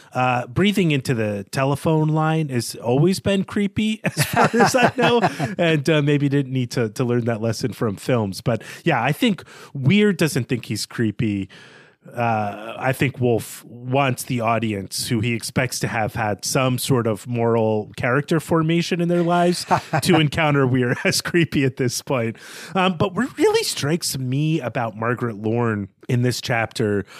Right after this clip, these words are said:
Speaker 1: uh, isn't really about Weir, but it's, uh, Weir's portrayal of her as sort of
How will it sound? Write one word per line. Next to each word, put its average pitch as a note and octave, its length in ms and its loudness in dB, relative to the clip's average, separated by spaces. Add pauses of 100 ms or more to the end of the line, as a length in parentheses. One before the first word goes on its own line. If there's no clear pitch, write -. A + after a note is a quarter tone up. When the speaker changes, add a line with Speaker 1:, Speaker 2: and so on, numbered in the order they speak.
(220)
Speaker 1:
uh, A#2+ 300 0
isn't A3 260 0
really F#3 240 2
about A2 340 -2
Weir, G#2 640 0
but C#3+ 140 2
it's, - 260 -6
uh, C#3+ 120 -2
Weir's D#3+ 420 -2
portrayal D3+ 760 0
of F#3+ 140 -4
her A#3 380 -4 (580)
as F#3 380 2
sort D3 340 -2
of C#3+ 340 -4